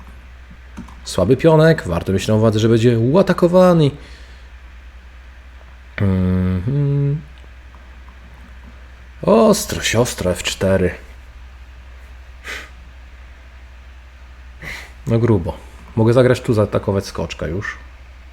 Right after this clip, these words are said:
Gdzie ja później tym skoczkiem przyjdę? Bez sensu. Dobra, chyba mój plan powinien być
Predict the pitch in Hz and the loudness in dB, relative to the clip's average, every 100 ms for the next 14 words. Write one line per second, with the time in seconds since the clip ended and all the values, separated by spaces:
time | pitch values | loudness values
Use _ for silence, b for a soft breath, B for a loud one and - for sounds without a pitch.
0 | - - 101 107 104 123 120 117 117 - | -20 -12 -8 -4 0 0 0 -2 -2 -4
1 | 110 - 87 92 95 - - - 92 69 | -4 -4 -10 -10 -12 -12 -10 -6 -6 -8
2 | - B B B B B B B B - | -20 B B B B B B B B -2
3 | 208 170 110 113 113 127 120 139 120 110 | 0 2 2 2 4 4 4 2 2 2
4 | 110 104 107 - | 2 0 -2 -6